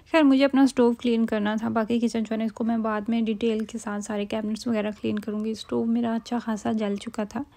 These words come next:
इसको मुझे क्लीन करना था। और ये मैंने Kaufland मार्केट से स्प्रे लेके रखा हुआ है।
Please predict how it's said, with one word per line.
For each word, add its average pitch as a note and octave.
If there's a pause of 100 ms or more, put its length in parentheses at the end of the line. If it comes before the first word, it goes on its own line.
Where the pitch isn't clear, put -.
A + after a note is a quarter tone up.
(320)
इसको -
मुझे C4
क्लीन B3+
करना A3+
था। A#3
और A#3
ये A#3
मैंने G#3 (120)
Kaufland A3+
मार्केट G#3
से A3
स्प्रे G#3+
लेके G#3
रखा G#3+
हुआ A3+
है। A#3